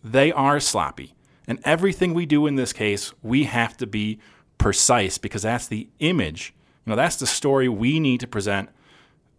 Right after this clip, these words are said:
to the jury, that our client is professional.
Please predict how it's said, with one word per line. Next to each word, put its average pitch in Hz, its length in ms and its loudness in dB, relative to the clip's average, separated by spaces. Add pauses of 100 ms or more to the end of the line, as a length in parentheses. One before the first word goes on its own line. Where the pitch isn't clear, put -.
(100)
to 127 100 0
the 110 100 -2
jury, 87 400 -10 (180)
that 104 180 -6
our 104 180 0
client 117 560 -2 (100)
is 92 160 -8
professional. 110 800 -4